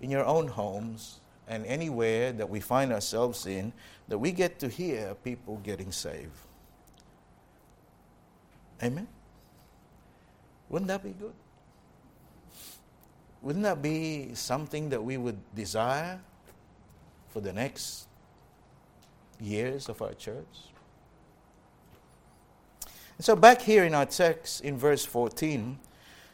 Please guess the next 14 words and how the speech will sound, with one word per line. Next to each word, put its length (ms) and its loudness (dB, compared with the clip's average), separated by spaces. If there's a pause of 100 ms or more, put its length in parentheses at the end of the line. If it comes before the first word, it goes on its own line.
the 120 4
latter 340 10
part, 440 4 (460)
"For 200 6
ye 200 10
also 420 12
have 280 8
suffered 560 8
like 220 8
things 420 2
of 120 -2
your 200 2
own 320 6
countrymen, 720 -6